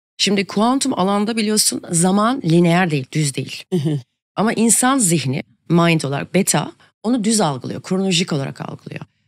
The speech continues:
Speaker 1: Ama biz diyoruz ki kuantum evrende, kuantum alanda her şey hologramik. Her şey birbiri içine ve dairesel ve küresel. Dolayısıyla ben senin burnuna bir parfüm versem,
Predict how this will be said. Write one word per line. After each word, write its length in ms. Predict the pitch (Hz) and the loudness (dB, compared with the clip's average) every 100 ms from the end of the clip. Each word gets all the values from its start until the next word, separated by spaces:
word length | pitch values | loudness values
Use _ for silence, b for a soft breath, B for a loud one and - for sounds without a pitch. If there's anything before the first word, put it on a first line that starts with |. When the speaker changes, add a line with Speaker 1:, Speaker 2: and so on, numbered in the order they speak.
| - | -6
Speaker 1:
Ama 180 | 196 226 | -4 0
biz 180 | 226 214 | 0 -2
diyoruz 220 | - - | 0 0
ki 100 | 180 | 0
kuantum 420 | - 214 247 240 | 0 0 0 -2
evrende, 580 | - 165 151 139 160 233 - | -2 0 -2 -4 -4 -6 -4
kuantum 360 | 196 185 190 | 0 0 0
alanda 400 | 175 147 147 240 - _ _ - | -2 -2 -4 -6 -10 _ _ -6
her 220 | 196 226 | 0 2
şey 220 | - 220 | 4 2
hologramik. 720 | 180 156 165 151 151 151 - - _ _ _ _ _ | 0 0 0 0 0 -2 -6 -14 _ _ _ _ _
Her 180 | - 180 | -2 2
şey 260 | 175 185 160 | 2 2 0
birbiri 220 | 160 175 | 0 0
içine 260 | - 208 | 0 0
ve 120 | 220 156 | 0 0
dairesel 520 | 151 143 139 202 202 | 0 0 0 0 0
ve 100 | 160 | -2
küresel. 420 | - 151 - 147 B B B - | -4 -4 -4 -8 B B B -2
Dolayısıyla 440 | 220 277 277 196 | 0 0 0 0
ben 120 | 208 | 0
senin 300 | 233 226 214 | 0 0 0
burnuna 280 | 196 208 214 | 2 0 0
bir 80 | 214 | -2
parfüm 440 | - 196 202 240 | 0 0 0 0
versem, 320 | 190 - - | 0 0 -2